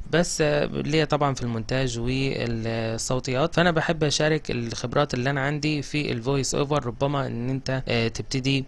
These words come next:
تستفاد منها. ومع حضراتكم لو أي حد عنده مثلًا حاجة ممكن إن هو يضيفها معانا في ال-، الكورس، عادي جدًا ممكن إن إحنا نعمل مداخلة معاه أونلاين، أو إن هو ممكن يسجل لي فيديو ونحطها تبع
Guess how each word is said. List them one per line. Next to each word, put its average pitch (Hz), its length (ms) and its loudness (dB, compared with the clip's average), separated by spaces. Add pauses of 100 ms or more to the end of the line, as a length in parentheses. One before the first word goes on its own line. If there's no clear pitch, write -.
تستفاد 123 580 2
منها. 143 360 4 (400)
ومع 185 640 6
حضراتكم 160 540 2
لو 143 180 2
أي 170 240 2
حد 131 360 0
عنده 143 720 0
مثلًا 127 440 2
حاجة 151 320 4
ممكن 143 280 0
إن 127 80 0
هو 139 160 2
يضيفها 127 320 0
معانا 113 400 0
في 135 420 0
ال-، 117 280 -2
الكورس، 170 440 4
عادي 156 240 0
جدًا 151 420 0
ممكن 156 300 2
إن 135 160 2
إحنا 139 480 0
نعمل 135 340 2
مداخلة 131 340 2
معاه 131 200 2
أونلاين، 131 500 0
أو 135 160 2
إن 127 160 -2
هو 135 180 0
ممكن 135 280 -2
يسجل 120 340 -2
لي 131 80 -2
فيديو 139 360 -2
ونحطها - 440 2
تبع 131 360 2